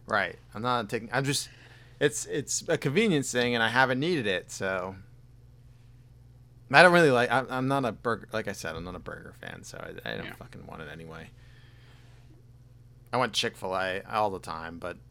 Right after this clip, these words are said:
Speaker 1: you know, <laughs> can't get it, and it's horrible for you.
Speaker 2: It,
Speaker 1: So
Speaker 2: it is delicious.
Speaker 1: I just want, just give me a spicy chicken
Speaker 2: It's not,
Speaker 1: sandwich.
Speaker 2: no, it's, oh yes,
Speaker 1: Spicy chicken sandwich
Speaker 2: deluxe.
Speaker 1: and,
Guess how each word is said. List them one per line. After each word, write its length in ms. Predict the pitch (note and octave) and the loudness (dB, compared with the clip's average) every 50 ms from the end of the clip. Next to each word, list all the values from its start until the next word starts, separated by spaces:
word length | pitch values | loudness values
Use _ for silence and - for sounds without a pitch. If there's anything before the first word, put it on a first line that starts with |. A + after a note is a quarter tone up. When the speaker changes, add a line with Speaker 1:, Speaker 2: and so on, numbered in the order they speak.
| - | -18
Speaker 1:
you 80 | - - | -16 -14
know, 240 | F2+ E2+ D#2+ D#2 E2+ - - - - - - - - - - | -12 -12 -12 -14 -16 -18 -20 -20 -20 -20 -20 -20 -20 -20 -20
<laughs> 920 | - - - - - - - - - - - - - - - - - - - | -18 -18 -18 -18 -20 -20 -20 -20 -20 -20 -20 -20 -20 -20 -20 -20 -20 -20 -14
can't 200 | - F#2+ G2 - | -12 -12 -10 -8
get 180 | - F#2 F2+ | -6 -6 -6
it, 160 | E2+ F2 F2 F2+ | -6 -6 -8 -10
and 80 | F#2 | -12
it's 80 | F2 - | -12 -10
horrible 300 | - E2+ E2+ E2 D2+ - - | -6 -6 -4 -6 -6 -10 -14
for 160 | - D#2+ D#2+ E2+ | -14 -12 -12 -12
you. 80 | F2 | -12
Speaker 2:
It, 160 | F2 - - | -12 -14 -14
Speaker 1:
So 120 | - - - - - - - - - - - - | -16 -16 -16 -16 -18 -18 -20 -20 -20 -20 -16 -10
Speaker 2:
it 140 | A2+ A#2 A2+ | -8 -6 -4
is 180 | A2 G#2 - | -4 -4 -4
delicious. 720 | - - - - A2 A2+ - - - - - - - - - - - | -6 -10 -14 -14 -12 -12 -10 -10 -10 -12 -12 -14 -14 -14 -16 -8 -6
Speaker 1:
I 100 | A2 A#2 | -4 -4
just 180 | G#2+ - - | -4 -4 -6
want, 240 | A#2 A#2 A2 A2+ A2+ - - - | -4 -4 -4 -6 -8 -12 -16 -12
just 220 | - - - - | -10 -10 -8 -8
give 100 | - A2+ | -6 -6
me 120 | A2+ A2 | -4 -4
a 60 | G#2 F#2+ | -6 -6
spicy 420 | - - - G#2+ G#2 G2 - G#2 | -8 -6 -6 -4 -4 -6 -6 -8
chicken 240 | G2 A2 G2+ - G2+ | -8 -8 -8 -6 0
Speaker 2:
It's 80 | - | 2
not, 80 | A3+ - | 4 4
Speaker 1:
sandwich. 220 | G2 G2+ A3+ C4+ D4+ | 4 6 6 6 6
Speaker 2:
no, 160 | D4 F3+ C#3+ | 6 4 2
it's, 240 | D3 D3 - - - - - - - - | 2 0 -2 -6 -12 -14 -18 -20 -8 -2
oh 360 | - A2+ A#2 A#2+ G#2+ F#2+ F2+ E2+ | 0 2 4 4 2 2 -2 -6
yes, 220 | F2 F2+ E2+ - - | -12 -14 -14 -16 -16
Speaker 1:
Spicy 380 | - - - C3+ C3+ - C3+ | -2 2 4 4 4 4 0
chicken 260 | A#2+ C3+ C3+ B2 B2+ A2+ | -2 -2 -2 -2 -2 -2
sandwich 380 | G#2 A#2+ A2+ A2 G#2+ F#2+ - - | -2 -2 0 0 0 -2 -2 -2
Speaker 2:
deluxe. 120 | G#2 G2+ | -4 -4
Speaker 1:
and, 60 | G2+ | -6